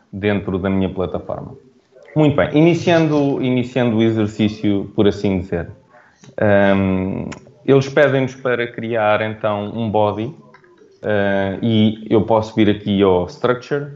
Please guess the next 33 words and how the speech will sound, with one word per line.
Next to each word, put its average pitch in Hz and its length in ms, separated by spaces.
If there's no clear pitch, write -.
e 117 100
na 110 100
Structure 113 580
tenho 110 260
aqui 107 180
Body, 101 560
e 104 140
ele 101 140
vai-me 101 560
criar 95 360
um 101 100
body. 87 360
Mas 127 360
uma 139 220
das 120 160
coisas 98 340
também 95 320
que 92 60
o 95 40
três 104 220
D 98 180
Experience 90 600
nos 101 180
traz, 131 360
ah, 107 220
e 139 100
que - 80
dá 98 120
muito 90 260
jeito, 117 500
são 117 440
os 110 200
atalhos 107 640